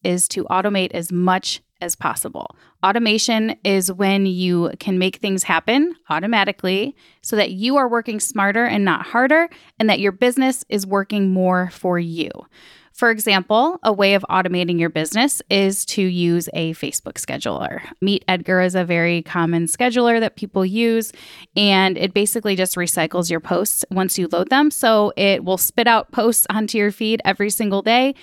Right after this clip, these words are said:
and you don't even have to touch it for a whole entire year if you don't want to. So that's just a quick example of automation.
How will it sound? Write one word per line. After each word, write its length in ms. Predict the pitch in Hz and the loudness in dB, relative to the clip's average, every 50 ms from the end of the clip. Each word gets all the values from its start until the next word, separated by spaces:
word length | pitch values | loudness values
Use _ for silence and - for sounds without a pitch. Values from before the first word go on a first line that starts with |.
| - - - - _ | -20 -20 -20 -10 _
and 120 | 214 208 | -2 0
you 80 | 202 185 | 0 0
don't 200 | 185 190 190 190 | 0 0 0 0
even 180 | 190 190 214 | -2 -2 -2
have 160 | 208 226 226 - | -4 -4 -4 -2
to 80 | - | -4
touch 280 | 247 - 226 196 - - | -2 0 -2 -2 -2 -4
it 160 | 190 - - | -6 -6 -8
for 160 | - - 196 | -4 0 0
a 80 | 185 185 | 0 0
whole 240 | - - 185 185 190 | 0 -2 -2 0 0
entire 320 | 180 175 - 185 170 175 | -2 -2 -2 -2 -2 0
year 240 | 170 165 160 160 143 | -2 -2 -2 -2 -2
if 160 | 160 - - | -4 -6 -6
you 80 | 165 165 | -4 -4
don't 140 | 160 147 - | -4 -4 -4
want 160 | 147 - - | -6 -6 -8
to. 180 | - - - - - _ _ - - - - - - | -10 -12 -12 -14 -16 _ _ -20 -20 -20 -20 -20 -14
So 160 | - - 247 233 | -2 -2 2 4
that's 180 | 254 262 262 | 4 2 2
just 160 | - 277 - | 0 -2 -2
a 60 | 254 226 | -4 -2
quick 220 | - 233 208 202 | -2 -2 -2 -2
example 360 | 202 185 - 180 175 165 - | -2 -2 -2 -2 -2 0 -2
of 60 | 165 | -2
automation. 680 | 147 - - - - - 104 - - - - - - - | -2 -2 -4 -4 -4 -4 -6 -6 -8 -8 -8 -8 -10 -10